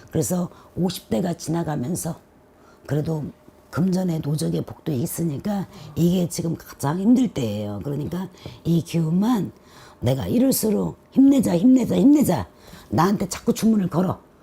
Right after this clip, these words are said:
나는 앞일을 좀 내다보는 능력이 있잖아요. 그걸 봤을 때 분명히 당신은, 어, 효부기 때문에 입으로 옥을 지더라도 효부야. 근데 이왕 하는 거 입으로 뭐로 옥 짓고 해?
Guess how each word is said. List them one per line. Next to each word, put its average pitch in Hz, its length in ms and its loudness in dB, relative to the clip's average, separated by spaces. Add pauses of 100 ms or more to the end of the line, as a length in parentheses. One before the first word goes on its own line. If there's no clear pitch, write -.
(280)
나는 170 420 0
앞일을 226 500 0
좀 - 140 -6
내다보는 151 680 -4 (180)
능력이 175 400 2
있잖아요. 151 500 -8 (520)
그걸 208 280 -2
봤을 - 360 -8
때 208 340 -4 (420)
분명히 226 560 4
당신은, 160 760 -6 (580)
어, 190 240 -2 (580)
효부기 220 440 2
때문에 117 560 -4 (720)
입으로 214 380 4
옥을 196 440 4
지더라도 196 480 0
효부야. 175 460 -2 (260)
근데 214 180 2
이왕 202 280 2
하는 214 240 -2
거 156 180 -6 (240)
입으로 214 260 2
뭐로 175 220 0
옥 143 180 -6
짓고 - 240 -6
해? 131 220 -8